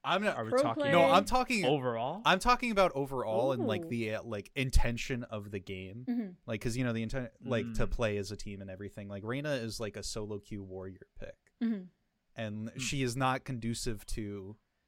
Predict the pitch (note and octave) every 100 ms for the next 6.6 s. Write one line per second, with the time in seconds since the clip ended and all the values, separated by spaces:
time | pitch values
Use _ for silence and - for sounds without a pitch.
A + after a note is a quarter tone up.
0 | _ - A2+ G2 F#2+ - B2 A2 G#2 F#2+
1 | - G2+ F#2 F#2+ - A2+ G#2 - G2+ B2
2 | A2+ A#2+ C3 A2+ G2+ G#2+ G2 F#2+ F#2+ F#2+
3 | G#2 F#2+ F#2 G2 F#2 - F#2+ F#2 - _
4 | _ _ _ _ _ B2+ G#2 F#2 F2+ F#2+
5 | - - G#2 G2 G2 F#2+ F#2 F2+ F2 F2+
6 | F2 F2 - _ G#2